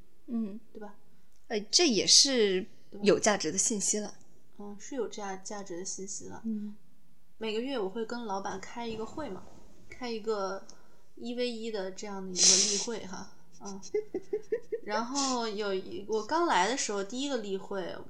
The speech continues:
Speaker 2: 老板就问我，说：“你也来这一块一个月了，你对部门的同事都有什么样的印象啊？”
Speaker 1: 嗯。
Speaker 2: 然后我就开始对他们进行简单的侧写，人物侧写。
Speaker 1: 嗯。
Speaker 2: 但我其实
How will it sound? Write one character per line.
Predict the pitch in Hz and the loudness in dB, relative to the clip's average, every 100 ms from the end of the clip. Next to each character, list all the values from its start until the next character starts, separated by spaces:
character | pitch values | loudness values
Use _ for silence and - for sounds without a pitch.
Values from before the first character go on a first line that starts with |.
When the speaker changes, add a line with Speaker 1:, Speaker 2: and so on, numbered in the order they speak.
| - | -6
Speaker 2:
老 | 190 180 | -4 -4
板 | 180 180 | -4 -6
就 | 175 | -6
问 | 208 190 | -6 -6
我， | - 107 - - - - - | -8 -10 -12 -12 -12 -12 -12
说 | - - 202 | -8 -6 -4
：“你 | 202 | -4
也 | 214 | -2
来 | 190 175 175 214 | -2 0 0 -2
这 | 226 | -4
一 | 214 180 | -6 -6
块 | 185 - | -6 -8
一 | 185 180 | -6 -4
个 | 196 | -4
月 | 214 | -6
了， | - - - - | -8 -10 -10 -10
你 | 185 | -10
对 | 170 202 202 202 - - - - | -8 -6 -8 -8 -12 -12 -12 -8
部 | |
门 | 220 190 | -4 -2
的 | 202 | -2
同 | 196 185 | -4 -4
事 | 185 208 | -4 -2
都 | 202 | -2
有 | 190 | -4
什 | 190 | -4
么 | 185 | -4
样 | 208 | -4
的 | 226 | -4
印 | 285 247 | -4 -4
象 | 226 226 208 | -4 -4 -4
啊？” | 190 190 220 - - - | -6 -6 -8 -10 -12 -4
Speaker 1:
嗯。 | 240 226 233 - - - | 0 0 -2 -10 -12 -10
Speaker 2:
然 | 196 190 | -4 -4
后 | 202 | -2
我 | 202 | -4
就 | 202 | -6
开 | - 214 | -6 -4
始 | 214 196 | -4 -4
对 | 208 | -4
他 | 208 | -4
们 | 202 | -4
进 | 202 208 | -4 -6
行 | |
简 | 202 202 | -6 -6
单 | 196 | -4
的 | 208 | -6
侧 | 214 233 | -4 -4
写， | 202 - - 214 - | -4 -6 -8 -10 -6
人 | 196 | -4
物 | 208 | -2
侧 | 220 220 | -2 -2
写。 | 196 - | -4 -8
Speaker 1:
嗯。 | - 220 - - - - - - | -10 -10 -12 -12 -12 -12 -12 -8
Speaker 2:
但 | - 523 | 4 10
我 | 403 | 10
其 | 302 | 8
实 | 330 | 6